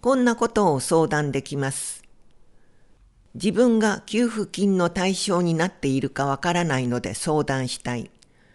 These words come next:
市役所で申請した手続きの状況を知りたい。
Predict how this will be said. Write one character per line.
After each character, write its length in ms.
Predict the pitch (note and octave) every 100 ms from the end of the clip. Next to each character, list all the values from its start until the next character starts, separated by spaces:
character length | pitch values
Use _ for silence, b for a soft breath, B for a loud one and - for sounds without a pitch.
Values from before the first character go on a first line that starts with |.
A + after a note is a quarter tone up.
| b b b b
市 200 | - -
役 220 | A#3+ B3 -
所 200 | E3+ D#3
で 160 | C#3
申 280 | - F#3+ F3+
請 280 | E3+ E3+ E3+
し 120 | -
た 140 | C#3+
手 140 | D3+ D#3
続 240 | G3+ G#3+
き 100 | E3+
の 160 | C3+ A#2
状 240 | D#3+ D#3+
況 360 | C#3 D3+ C#3+ C3+
を 60 |
知 200 | A#2+ -
り 120 | C#3+ D3
た 220 | C3+ C3
い。 140 | -